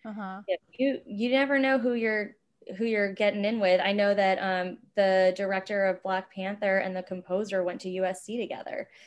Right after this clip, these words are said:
Speaker 2: It's like, that's just where people do build these relationships. So as much as university as a path could be, you know, you can sort of take it or leave it, to,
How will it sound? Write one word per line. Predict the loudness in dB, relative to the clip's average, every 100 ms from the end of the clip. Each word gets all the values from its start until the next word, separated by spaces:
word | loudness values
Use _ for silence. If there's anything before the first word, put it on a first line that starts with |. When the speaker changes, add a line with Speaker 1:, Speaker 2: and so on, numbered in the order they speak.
| -20 _
Speaker 2:
It's | -10
like, | -6
that's | -2 -4 -4
just | -10 -6
where | -6
people | -6 -8 -6 -4
do | -4 -6
build | -2 0 0
these | -2 -4
relationships. | -4 -4 -4 -6 -8 -10 -8
So | 0 2 2 -2 _ _ _ _ _ -4
as | 0
much | 0 0
as | 0
university | 2 2 2 2 2 2 2
as | 2
a | 0
path | -6 -8 -4 -4 -6 -10 -20 _ _ _ _ _
could | -2 0
be, | 0 0 0 -4
you | -2 0
know, | 2
you | 0 0
can | -2
sort | 0 2
of | 2
take | 2 0
it | 2
or | 2 2
leave | 0 2
it, | 4 2
to, | 0